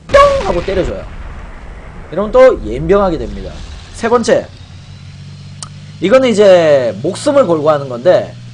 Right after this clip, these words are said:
어, 적군의 역티 타임을 잡고 있고, 뭐, 병력이 한두 마리 있다고 칩시다. 그리고 내 뒤에 가상의 아군들이 있다고 지금 채팅으로, "님들,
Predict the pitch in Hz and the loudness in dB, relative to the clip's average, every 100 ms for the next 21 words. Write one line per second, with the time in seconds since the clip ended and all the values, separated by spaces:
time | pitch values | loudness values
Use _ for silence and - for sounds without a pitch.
0 | - - - - - - 127 131 185 190 | -20 -20 -20 -20 -16 -6 -4 -4 -4 0
1 | 254 220 165 143 262 277 254 220 - 190 | 0 0 -2 -4 -2 0 0 0 -2 -2
2 | 202 170 160 185 220 196 233 247 208 170 | -2 -2 -4 -6 -4 -4 -6 -4 -2 -2
3 | 170 151 143 185 - 180 110 - _ _ | -4 -6 -6 -12 -8 -6 -6 -8 _ _
4 | - _ 147 165 226 254 254 _ - 135 | -20 _ -6 2 6 6 4 _ -6 -2
5 | 170 208 202 - 131 226 254 208 175 175 | 2 2 2 -2 -4 -2 0 0 0 -2
6 | 165 185 185 151 170 147 147 214 214 202 | -2 0 -2 -2 -6 -8 -6 -8 -6 -4
7 | 170 185 110 - _ - 151 175 185 175 | 2 2 2 -6 _ -12 -8 2 4 4
8 | - | 0